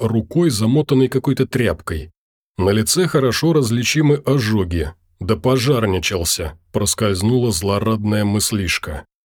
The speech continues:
Сутулый мужчина, стоявший чуть впереди, повернулся, пропуская Мишаню, и Артем узнал в нем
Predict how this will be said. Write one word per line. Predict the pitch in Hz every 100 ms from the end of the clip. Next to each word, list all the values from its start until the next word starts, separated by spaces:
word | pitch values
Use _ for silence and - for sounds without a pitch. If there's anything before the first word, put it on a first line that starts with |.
| _ _ _
Сутулый | - 98 120 147 147
мужчина, | 143 131 165 151
стоявший | 135 - 123 143 131 131 127
чуть | 139 127
впереди, | - 127 131 139
повернулся, | 160 127 107 104 110 107 98 - 156 143
пропуская | 101 - 107 - 147
Мишаню, | 139 131 131 - 107 87 76 78 -
и |
Артем | 117 123 - 180 185 -
узнал | 127 104 135 165
в | 135
нем | 147 143